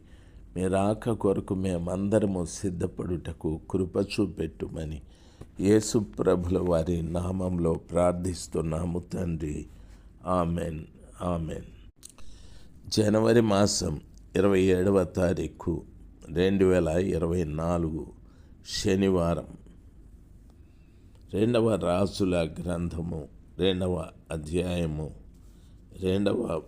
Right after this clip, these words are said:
వచనము. ప్రవక్త ఏలియా, "యెహోవా దేవుడు నన్ను బేతేలుకు వెళ్ళమని చెప్పాడు" అంటే, ఎలీషా అంటున్నాడు, "యెహోవా జీవము తోడు,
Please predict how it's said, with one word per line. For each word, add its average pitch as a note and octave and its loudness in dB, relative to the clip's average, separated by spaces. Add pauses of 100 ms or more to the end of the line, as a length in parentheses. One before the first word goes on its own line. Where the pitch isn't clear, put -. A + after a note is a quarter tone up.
(120)
వచనము. E2 -2 (1700)
ప్రవక్త A#2 2
ఏలియా, F#2+ 4 (720)
"యెహోవా A#2 6
దేవుడు G2 4
నన్ను F2 0
బేతేలుకు F#2 2
వెళ్ళమని E2 0 (180)
చెప్పాడు" D2+ -4 (380)
అంటే, F2 -2 (840)
ఎలీషా A2 4
అంటున్నాడు, E2 0 (760)
"యెహోవా G#2+ 4
జీవము F#2 2
తోడు, D#2+ -6